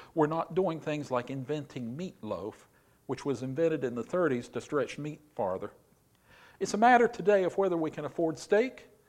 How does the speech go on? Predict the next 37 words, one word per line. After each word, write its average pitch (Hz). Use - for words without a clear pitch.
or 175
whether 180
we 170
need 175
to 175
eat 175
ham 160
or 147
chicken, 165
whether 202
we 190
can 180
have 180
our 175
favorite 220
brand 185
name 104
or 139
whether 156
we 147
need 151
to 143
settle 147
for 123
a 117
store 190
brand. 104
We 160
aren't 233
to 220
the 196
point 139
where 185
there's 180
no 190
meat 196
of 175